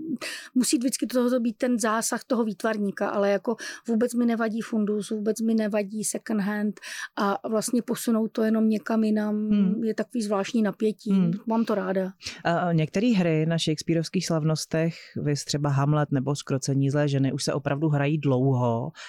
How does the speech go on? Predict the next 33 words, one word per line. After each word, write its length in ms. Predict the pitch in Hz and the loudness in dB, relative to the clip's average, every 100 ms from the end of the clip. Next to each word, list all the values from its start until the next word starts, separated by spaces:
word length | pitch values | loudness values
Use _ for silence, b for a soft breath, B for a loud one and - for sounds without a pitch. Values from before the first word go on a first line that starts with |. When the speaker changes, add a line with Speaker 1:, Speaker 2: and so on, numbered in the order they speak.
| B | B
Speaker 2:
Já 60 | 135 | -2
si 140 | - | 0
Hamleta 400 | 135 135 131 143 | 2 2 2 -2
pamatuju 440 | 135 139 135 143 135 | -2 0 0 0 -2
ještě 220 | 135 147 | 0 -2
s 100 | - | -2
Jirkou 260 | 131 - | -2 2
Langmajerem. 680 | 156 139 139 131 123 120 117 - B B - | 2 4 2 2 2 2 0 -2 B B -4
Ty 120 | 180 | -4
kostýmy, 680 | 175 165 - 233 302 170 | 0 -2 0 2 2 2
který 400 | 135 - 147 151 | -2 -2 0 0
vlastně 500 | 151 147 - 156 147 | 0 -2 0 0 2
začínaly, 680 | 143 139 - 247 214 139 127 - B B - | 2 0 0 2 2 2 -2 -4 B B -6
tak 140 | 147 - - | -6 -6 -6
to 80 | 160 | -2
jsou 180 | 185 | 0
pořád 420 | 190 175 170 170 175 | 0 0 2 0 0
jedny 260 | 165 160 | 0 0
a 100 | - | 0
ty 120 | 196 | -2
samý, 360 | 190 160 165 247 | -2 0 2 2
nebo 200 | 294 262 | 2 2
je 100 | 175 | 0
tam 180 | 160 151 | 0 -2
taky 240 | 147 - | -2 0
možný 360 | 151 139 143 143 | 0 2 0 0
zásah 460 | 135 127 - 139 | 0 -2 -2 -4
toho 160 | - 151 | -2 0
výtvarníka 580 | 143 131 131 139 135 151 | 0 0 0 0 0 -2
v 80 | - | -2
průběhu 460 | 156 147 139 143 | -2 0 2 2
těch 260 | 143 147 - | 0 -2 -2
let? 220 | 135 113 | -2 -2